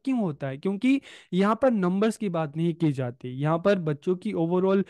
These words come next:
बिहेवियर की बात की जा रही है, उनकी overall पर्सनैलिटी की बात की जा रही है। तो पर्सनैलिटी को, बिहेवियर को, इसको नंबर्स में नहीं मापा जा सकता। तो इसलिए यहाँ पे डिस्क-, ये डिस्क्रिप्टिव है, यहाँ पर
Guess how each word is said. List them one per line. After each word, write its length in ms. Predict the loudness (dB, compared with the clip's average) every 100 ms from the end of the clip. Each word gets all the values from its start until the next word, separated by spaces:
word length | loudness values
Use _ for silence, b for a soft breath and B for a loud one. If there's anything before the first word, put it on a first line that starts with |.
| B -6
बिहेवियर 420 | 0 2 2 -2
की 120 | -4 -2
बात 240 | -2 -2
की 140 | -4
जा 180 | -2 -2
रही 120 | -2
है, 60 | -2
उनकी 220 | -4 -4
overall 280 | -4 -4 -4
पर्सनैलिटी 520 | -6 -4 -2 -2 -2
की 100 | -2
बात 220 | -2 -2
की 120 | -4 -4
जा 140 | -2
रही 80 | -2
है। 60 |
तो 120 | -4 -6
पर्सनैलिटी 720 | -4 -4 -2 -2 -2 -4 -4
को, 200 | -4 -2
बिहेवियर 500 | 0 0 0 -2 -2
को, 120 | -6
इसको 220 | -6 -6
नंबर्स 400 | -4 -2 -2 -4 -4
में 120 | -2
नहीं 320 | 0 0 -2 B B -2
मापा 300 | 0 0 0
जा 140 | -2
सकता। 360 | -4 -8 -8 -6
तो 120 | -4
इसलिए 240 | -4 -4 -4
यहाँ 140 | -4
पे 140 | -4
डिस्क-, 420 | -2 -4 -6 _ -6
ये 280 | 0 0
डिस्क्रिप्टिव 640 | 0 -2 -2 -4 -2 0 0
है, 120 | 0
यहाँ 200 | -4 -4
पर 180 | -2 -4